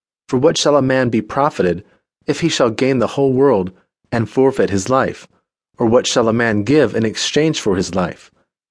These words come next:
For the Son of Man shall come in the glory of his Father with his angels, and then shall he render unto every man according to his deeds.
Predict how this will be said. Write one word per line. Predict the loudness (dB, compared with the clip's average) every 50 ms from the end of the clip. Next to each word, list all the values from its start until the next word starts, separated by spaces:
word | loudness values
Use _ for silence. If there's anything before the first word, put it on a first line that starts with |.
| _ _ _ _ _ _ _ _ _
For | -4 0
the | 0 0
Son | 0 0 0 0 0
of | 0 0
Man | 0 0 0 0
shall | 0 0 -2 -2
come | -2 -2 -2 0 0 0
in | 0 -2 -2
the | -2
glory | 0 0 2 4 4 4 4
of | 2 2
his | 0 -2 -2
Father | -2 0 2 2 2 2 0 -2 -4 -6 _ _ _ _ -4
with | -4 -4 -2 0
his | 0 0 0 0
angels, | 0 0 0 -2 -2 -4 -6 -8 -12 -14 -14 _ _ _ _ _ _ _ _ _ _ _
and | -2 -2 0
then | 2 0 0
shall | 2 2 2 2 4
he | 2 0
render | 2 2 0 0 2 0 0 0
unto | 0 -2 -2 -2 -2
every | -2 0 0 0 2 2
man | 2 2 2 0 0
according | -2 -2 -2 -2 -2 -2 -2 0
to | 0 0
his | 0 0 -2
deeds. | -2 0 0 0 0 -2 -6 -10 -12 -12